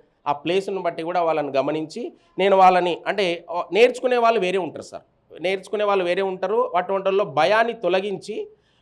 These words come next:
వాళ్ళ లోపల అంటే మంచి చెడు చూసి ఉన్నారా, ఉన్-, ఉన్నది లేనిది చూసి నేను వాళ్ళతో ఫీజు కలెక్ట్ చేసి నేను ఇన్‌స్టిట్యూట్ రన్ చేయడం జరుగుతుంది సార్. నేను నా మోటో ఇదే సార్. నేను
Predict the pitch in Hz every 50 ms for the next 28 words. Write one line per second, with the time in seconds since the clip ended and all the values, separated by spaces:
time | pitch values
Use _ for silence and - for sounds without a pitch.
0 | - 175 208 226 233 220 220 240 226 254 233 196 151 - 175 202 208 233 214 202
1 | 190 175 185 196 202 208 202 247 240 - - 220 208 208 - 190 196 190 196 208
2 | 196 180 - 175 180 190 196 202 202 196 196 180 180 185 190 190 185 - 165 175
3 | 190 196 202 202 208 190 185 190 196 190 185 175 170 180 175 196 196 180 170 170
4 | 165 160 165 175 - - 170 175 170 151 - 156 156 147 143 139 147 151 151 196
5 | 180 151 156 151 147 139 151 165 160 - 170 147 147 147 139 135 139 135 131 131
6 | 131 127 131 123 127 120 135 131 123 - 185 - - _ _ _ _ _ _ -
7 | 165 185 202 190 185 175 175 180 185 208 196 214 190 170 180 165 165 170 147 139
8 | 143 147 139 135 127 -